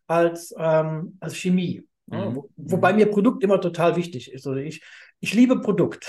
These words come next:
Speaker 1: <laughs> Also ich, ich
Speaker 2: Mhm.
Speaker 1: glaub fest daran, gutes Produkt ist, ist wichtig, ne? Also so, du kannst mit guten Produkten gute Sachen machen, ne? Und du,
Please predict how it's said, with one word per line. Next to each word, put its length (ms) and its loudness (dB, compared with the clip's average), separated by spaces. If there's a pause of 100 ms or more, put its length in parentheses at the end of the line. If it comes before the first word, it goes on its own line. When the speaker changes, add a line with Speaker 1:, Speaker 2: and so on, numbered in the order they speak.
(140)
Speaker 1:
<laughs> 200 0
Also 160 2
ich, 160 -4
ich 160 -8
Speaker 2:
Mhm. 60 -2
Speaker 1:
glaub 300 4
fest 260 2
daran, 360 2 (380)
gutes 340 0
Produkt 500 4
ist, 400 -2
ist 180 -6
wichtig, 420 -2
ne? 220 -4
Also 240 -2
so, 200 -4
du 140 -6
kannst 280 0
mit 180 0
guten 320 -2
Produkten 640 -2 (280)
gute 220 0
Sachen 360 0
machen, 320 -12
ne? 240 -2
Und 280 -6
du, 200 -4